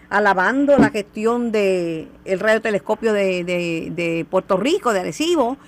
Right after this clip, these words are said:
Daba la impresión de que iban a salvarlo, de, o sea, de que iba a haber un proyecto de, de, de levantar el radiotelescopio y continuar con,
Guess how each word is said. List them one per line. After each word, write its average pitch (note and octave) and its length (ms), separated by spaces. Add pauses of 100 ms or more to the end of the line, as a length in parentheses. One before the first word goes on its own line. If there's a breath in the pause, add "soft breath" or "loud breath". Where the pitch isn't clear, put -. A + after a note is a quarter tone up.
(560 loud breath)
Daba G3+ 280
la G#3 60
impresión B3+ 560
de D#4+ 100
que - 100
iban F3+ 460
a E3 80
salvarlo, F#3 1040
de, E3+ 240
o - 80
sea, G3 180
de E3 140
que E3+ 100
iba D#3 220
a A3 40
haber G3+ 280
un G3+ 100
proyecto F#3 540
de, F#3+ 200
de, F3 380 (540 soft breath)
de G3 180
levantar G#3 680
el A3+ 160
radiotelescopio G3 840
y F#3 40
continuar F#3 800 (100)
con, F#3+ 300